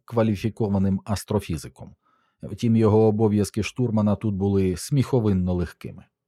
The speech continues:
Комп'ютер знав курс. Він знав, коли повертати корабель, щоб іонні двигуни були націлені в правильний бік. Він знав положення корабля в кожну мить польоту. Її легко було вирахувати з положення Сонця і Землі,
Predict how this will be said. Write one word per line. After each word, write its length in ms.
Комп'ютер 540
знав 380
курс. 480
Він 200
знав, 320
коли 220
повертати 560
корабель, 500
щоб 280
іонні 400
двигуни 520
були 300
націлені 600
в 120
правильний 600
бік. 400
Він 140
знав 280
положення 560
корабля 460
в 120
кожну 400
мить 260
польоту. 520
Її 280
легко 360
було 340
вирахувати 760
з 80
положення 540
Сонця 380
і 100
Землі, 400